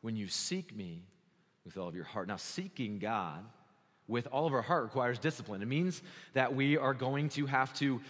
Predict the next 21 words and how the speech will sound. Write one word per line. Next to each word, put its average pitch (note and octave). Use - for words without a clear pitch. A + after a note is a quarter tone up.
uh, C3
restrict E3
things A3
from G3
our F#3+
lives E3
that D#3
we D#3
don't G3
wanna F3
do, C3+
do C4+
things, A3+
or E3
restrict E3+
things G#3+
that E3+
we D3+
do E4
wanna F3+
do D#3